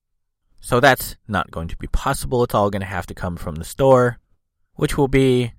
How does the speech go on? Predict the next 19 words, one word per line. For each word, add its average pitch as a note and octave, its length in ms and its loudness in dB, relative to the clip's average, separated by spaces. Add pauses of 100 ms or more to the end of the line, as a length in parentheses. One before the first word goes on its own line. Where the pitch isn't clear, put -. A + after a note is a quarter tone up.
(220)
quite A#2+ 320 -2
an G2 120 -6
adjustment, F2 640 -6
probably F#2 440 -4 (140)
a F2 80 -8
lot F#2+ 340 2 (100)
of F2 160 -8
microwave E2 520 -6
food, E2 380 -6
which - 360 -10 (460)
I F2 240 -10
fear F#2 500 -4
will E2+ 220 -4
not E2+ 400 -4
be E2 100 -6
very D#2 280 -6
good D#2 200 -6
for D#2+ 220 -10
me. E2 320 -10